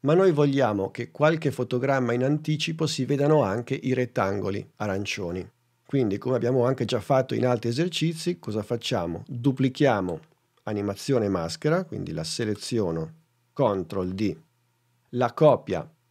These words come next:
la voglio vedere, quindi accendo l'occhiolino qui a sinistra, ma non voglio vederla sopra la fotografia, ma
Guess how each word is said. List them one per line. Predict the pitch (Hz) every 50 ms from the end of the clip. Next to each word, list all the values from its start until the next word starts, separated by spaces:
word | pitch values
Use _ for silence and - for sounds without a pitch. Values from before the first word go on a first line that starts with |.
| _ _ _
la | - 101
voglio | 101 113 123 131 113 113 107
vedere, | 107 113 104 104 98 95 98 123 165 160
quindi | 160 - 123 110 101 95 98 - -
accendo | 110 107 - - - 147 143 127 117 107 101 95 95 - -
l'occhiolino | 110 107 95 - - - 120 104 101 107 101 92 87 85 82 -
qui | - 113 107 92 - -
a | 85 82
sinistra, | - - 135 127 123 135 143 147 - - 196 214 226 214 _ _ _ _ _ _ _ -
ma | - 147 139 - - - _ _ _ _
non | - 120 113 117
voglio | 113 139 143 143 127 123
vederla | 110 123 113 113 131 120 110 104 87 82
sopra | - - - - - 147 139 123 - - 95 92 85 80 - -
la | 98 98
fotografia, | - 104 92 - 120 135 147 160 160 160 - 147 139 139 143 160
ma | 165 131 110 98 98 104 -